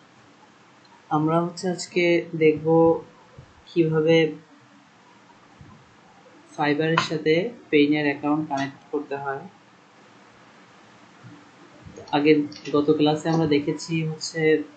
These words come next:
পেইনের অ্যাকাউন্ট ক্রিয়েট করেছি কিভাবে, সেটা দেখিয়েছি A to Z। আজকে হচ্ছে আমরা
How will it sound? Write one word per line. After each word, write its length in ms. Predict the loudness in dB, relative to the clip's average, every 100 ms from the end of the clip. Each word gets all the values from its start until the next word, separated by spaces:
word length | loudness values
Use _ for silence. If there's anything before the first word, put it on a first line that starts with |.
| -6
পেইনের 280 | -2 2 2
অ্যাকাউন্ট 400 | 2 2 2 2
ক্রিয়েট 320 | 2 2 2
করেছি 300 | 2 2 0
কিভাবে, 420 | -4 -2 0 0 -2
সেটা 260 | -4 -8
দেখিয়েছি 680 | -8 -8 -8 -10 -10 -10 -10 -6
A 40 |
to 180 | -6 -6 2
Z। 20 | 4 4 0 -8 -10 -20 -20 -20 -6
আজকে 300 | -4 -2 2
হচ্ছে 500 | 2 2 0 2 2 0 -14 -20 -20 -18 -2
আমরা 340 | 2 4 4